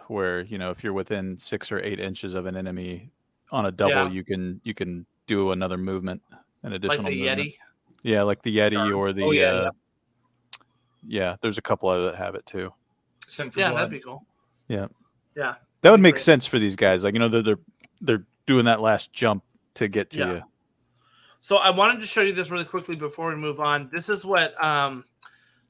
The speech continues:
Speaker 2: uh, our off-meta musings friend
Speaker 3: <laughs>
Speaker 2: posted on
Speaker 3: I saw
Speaker 2: Facebook.
Speaker 3: this.
Speaker 2: Oh man, it, it's not letting me go in. Hold on, hold on one second. I'm gonna share my other screen because it's, it's, it was
Speaker 3: Can you put it
Speaker 2: really,
Speaker 3: on,
Speaker 2: really
Speaker 3: can you put it
Speaker 2: funny.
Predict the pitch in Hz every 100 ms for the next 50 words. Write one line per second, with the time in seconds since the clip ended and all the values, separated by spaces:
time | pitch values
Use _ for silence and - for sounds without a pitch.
0 | _ 160 156 147 139 165 160 151 170 175
1 | 170 175 165 156 147 147 175 185 156 160
2 | 143 - 165 156 147 143 143 - - 156
3 | 156 156 147 139 143 131 - 147 - -
4 | - 143 127 120 - - _ _ _ -
5 | - - _ _ _ _ _ _ 156 151
6 | 151 151 147 - 160 - 156 170 156 156
7 | 147 143 147 151 139 135 139 123 127 123
8 | 131 127 131 131 123 - 135 127 120 107
9 | 117 123 - 120 123 123 135 123 117 117
10 | 123 - - 139 - - 156 165 - 196
11 | 170 160 - 185 165 151 139 135 139 160
12 | 180